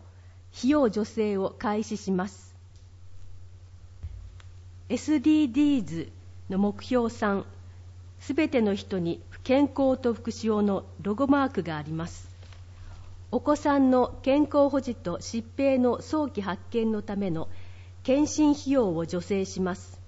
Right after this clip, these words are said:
対象、令和六年四月一日以降に生まれ、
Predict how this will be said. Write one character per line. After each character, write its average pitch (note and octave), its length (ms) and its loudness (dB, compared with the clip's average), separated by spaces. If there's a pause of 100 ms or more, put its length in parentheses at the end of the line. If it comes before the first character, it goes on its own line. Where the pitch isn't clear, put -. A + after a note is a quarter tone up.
(340)
対 A3+ 240 2
象、 G3+ 400 0 (320)
令 D4 280 8
和 G#3 140 4
六 F#3+ 280 0
年 E3+ 240 0
四 - 180 -6
月 C4+ 220 0
一 B3 340 0
日 A#3+ 320 0
以 B3 60 -4
降 G#3+ 240 4
に F3 160 4
生 E3 60 2
ま D#3+ 160 0
れ、 D#3+ 180 -6